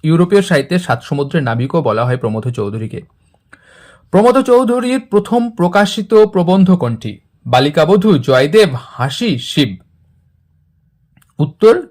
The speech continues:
জয়দেব। পরের প্রশ্ন আমরা চলে যাই, কে তার আত্মকথায় নিজেকে কৃষ্ণ নাগরিক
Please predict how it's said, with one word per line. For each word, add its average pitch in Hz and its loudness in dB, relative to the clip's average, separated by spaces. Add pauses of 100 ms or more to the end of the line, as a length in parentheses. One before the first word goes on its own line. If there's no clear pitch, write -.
(120)
জয়দেব। 120 0 (1160)
পরের 135 0
প্রশ্ন 139 -4
আমরা 151 -2
চলে 165 -2
যাই, 185 0 (1080)
কে 247 2
তার 240 4 (120)
আত্মকথায় 208 0
নিজেকে 196 0
কৃষ্ণ 214 -4
নাগরিক 170 0